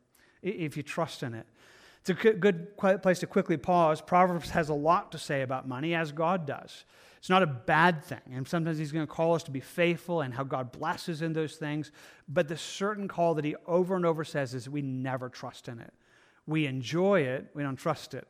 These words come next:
We can, we can, we can receive it, but it never becomes just the basis of our life. But he says, if you trust in those riches, if you make money the thing that you trust in, it's gonna fall. It's gonna fail you, and it's gonna disappoint.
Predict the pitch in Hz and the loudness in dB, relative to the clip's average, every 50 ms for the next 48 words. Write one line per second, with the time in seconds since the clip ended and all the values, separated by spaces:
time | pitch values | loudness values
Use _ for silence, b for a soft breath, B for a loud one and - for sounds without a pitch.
0 | _ b b b b b - 156 - 170 160 156 156 - 156 147 156 156 156 - | _ b b b b b -6 -4 -2 -2 -2 -2 -2 -2 -2 -4 -2 -2 -4 -4
1 | - 143 147 147 139 131 - - - 214 226 220 160 151 - - - B B B | -4 -4 -4 -4 -6 -8 -8 -4 -2 0 0 2 0 0 -2 -4 -6 B B B
2 | B B - 165 175 180 190 160 160 170 175 175 185 196 185 208 202 180 202 190 | B B -8 -8 -8 -6 -8 -6 -2 2 4 6 6 6 6 2 0 2 0 -2
3 | - - 165 156 151 151 156 156 151 135 120 - - 160 156 - - - 160 143 | -2 -2 -2 0 0 2 0 0 -2 -4 -6 -6 -6 -6 -6 -6 -4 -4 -4 -4
4 | 127 147 139 139 131 - 156 147 - - 135 120 135 135 139 143 151 160 170 180 | -2 -2 -2 -4 -4 -4 -6 -6 -4 -4 -6 -4 -2 -2 -2 -2 -2 -4 -6 -8
5 | 175 185 - - - - B B B B B B B B 170 175 135 180 175 156 | -10 -12 -14 -16 -20 -20 B B B B B B B B -2 -2 -2 -2 -2 -4
6 | 147 147 143 147 143 143 143 - - - 262 262 262 - - 214 180 170 160 160 | -4 -4 -6 -6 -6 -6 -8 -8 -6 0 2 2 2 0 0 -2 0 2 2 2
7 | 156 147 139 156 208 269 262 - - 139 127 117 143 131 - 175 170 160 160 175 | 0 0 0 0 2 0 0 0 -6 -8 -6 -6 -6 -4 -2 -2 -2 0 0 0
8 | 175 170 160 151 165 175 185 226 247 233 185 160 156 - 175 165 165 156 170 170 | 0 0 0 0 2 4 4 4 4 2 2 2 0 0 0 -2 0 -2 -4 -4
9 | 156 143 - - 240 226 - - 165 156 160 - B B B B B - - - | -6 -6 -2 -2 -2 -2 -2 -4 -4 -6 -6 -8 B B B B B -10 -6 -4
10 | 180 139 - - 190 240 - - - - - _ _ _ _ _ _ - 220 226 | -4 -4 0 0 0 0 -2 -4 -10 -20 -20 _ _ _ _ _ _ -14 -12 -10
11 | 202 - 180 190 185 - 180 160 143 - - 165 170 170 170 143 120 113 - _ | -4 0 0 0 0 0 -4 -4 -4 -2 -4 -2 -2 -2 -2 -4 -4 -8 -12 _
12 | _ - 151 151 170 165 - - 165 160 147 139 147 - - 139 123 - 170 165 | _ -6 -4 -2 -2 -2 -4 -4 -4 -4 -4 -4 -4 -4 -4 -6 -4 -2 -2 -2
13 | 151 123 120 - - | -2 -2 -4 -10 -18